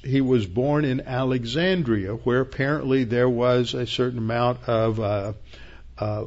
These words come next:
assimilation going on among the Jews, and it was one of the great centers.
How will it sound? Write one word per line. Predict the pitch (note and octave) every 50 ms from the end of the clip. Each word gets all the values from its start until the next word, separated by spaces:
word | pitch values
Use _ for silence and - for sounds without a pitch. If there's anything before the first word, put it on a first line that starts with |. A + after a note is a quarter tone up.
| - -
assimilation | - A#2 G2 - - - D3+ C3+ C3 B2 B2 C3+ D3+ E3 E3 - - C3+ A#2+ A#2
going | B2 B2 A#2+ A#2+ A#2 A#2
on | A2+ A2+ A#2 A#2+ B2+ C3 C#3+
among | - - A#2 A2 A2 A#2 A#2+ A#2+ A#2
the | A2+ A2
Jews, | G2+ - - G#2 G#2+ A2+ C3 D#3+ F3 - C3
and | A#2+ A#2 B2 B2
it | C3+ A#2+ B2 B2+
was | A#2 B2 A#2 A2
one | C3 A#2+
of | A#2 G#2+
the | A2 G#2+
great | F#2 A2 A2+ B2+ C3+ D3 D3 D3 -
centers. | - - - C3+ C#3+ E3 F3 D#3 C#3+ B2 -